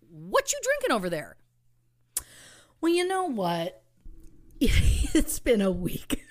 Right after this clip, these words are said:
Speaker 1: Yeah.
Speaker 2: Uh, more mentally than anything
Speaker 1: Yeah,
Speaker 2: else.
Speaker 1: yeah.
Speaker 2: And I'm learning it's been a week for you as well.
Speaker 1: It has.
Speaker 2: And then I thought, like, you know what? I had some Palm Bays in the fridge. So I'm like, "Just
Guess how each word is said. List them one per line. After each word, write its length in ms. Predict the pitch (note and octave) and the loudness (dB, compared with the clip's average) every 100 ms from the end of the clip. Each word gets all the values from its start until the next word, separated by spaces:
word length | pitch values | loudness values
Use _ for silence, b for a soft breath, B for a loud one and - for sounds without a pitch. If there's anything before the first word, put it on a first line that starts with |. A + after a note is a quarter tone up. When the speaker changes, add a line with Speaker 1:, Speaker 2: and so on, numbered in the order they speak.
| - | -14
Speaker 1:
Yeah. 400 | D#4 G#4+ F#4+ F3 D3 B - | -10 -8 -6 -8 -12 B 0
Speaker 2:
Uh, 320 | G3+ G3+ A3 B3+ | 4 6 4 4
more 240 | B3+ E4 B4+ | 6 6 6
mentally 840 | C#4+ G3+ G#3 G#3+ C4+ A3 G3+ F#3+ - - _ _ | 6 6 6 4 4 4 2 0 -2 -10 _ _
than 240 | G3+ G#3+ G3 | 0 2 2
anything 400 | F3+ E3+ E3 D#3 | 2 0 0 -2
Speaker 1:
Yeah, 100 | D#3 | -4
Speaker 2:
else. 160 | D3+ | -8
Speaker 1:
yeah. 200 | D3+ D3+ G3 | -8 -4 0
Speaker 2:
And 100 | C4 | 4
I'm 140 | C#4 | 4
learning 420 | C#4 D#4+ D4 B3+ - | 4 4 2 2 0
it's 180 | G#3+ | -4
been 180 | G3 G#3+ | 0 2
a 60 | F#3+ | 2
week 300 | F3 F#3 - | 2 -2 -4
for 160 | - | -2
you 200 | F3 E3+ | 0 0
as 160 | D3+ - | -2 -4
well. 180 | C3 C#3+ | -6 -10
Speaker 1:
It 60 | |
has. 640 | D#3+ F3 F#3 E3+ C#3 - - - | -10 -14 -12 -12 -10 -12 -12 -8
Speaker 2:
And 220 | - A#3+ C4 | 0 4 6
then 160 | D4+ | 6
I 120 | D4+ C#4 | 4 4
thought, 500 | A3+ F#3+ F#3+ F#3+ - _ _ _ _ _ _ _ | 2 2 4 2 0 _ _ _ _ _ _ _
like, 440 | G#3+ G#3 G3+ - | -2 0 0 0
you 100 | C4+ | 2
know 140 | B3+ B3 | 4 4
what? 260 | A#3+ A#3+ - | 4 2 -2
I 120 | A3 | 0
had 400 | G#3+ G#3+ G#3 G3 | 0 2 0 0
some 200 | - G3 | 0 0
Palm 240 | G3 F3+ | 2 0
Bays 280 | F3 E3 D#3 | 0 0 0
in 60 | E3 | -4
the 80 | |
fridge. 300 | D#3 E3 D3 | -2 -4 -4
So 80 | - | -2
I'm 60 | F#3 | -2
like, 200 | F#3 - | -2 -2
"Just 240 | A#3 G#3+ | -6 -6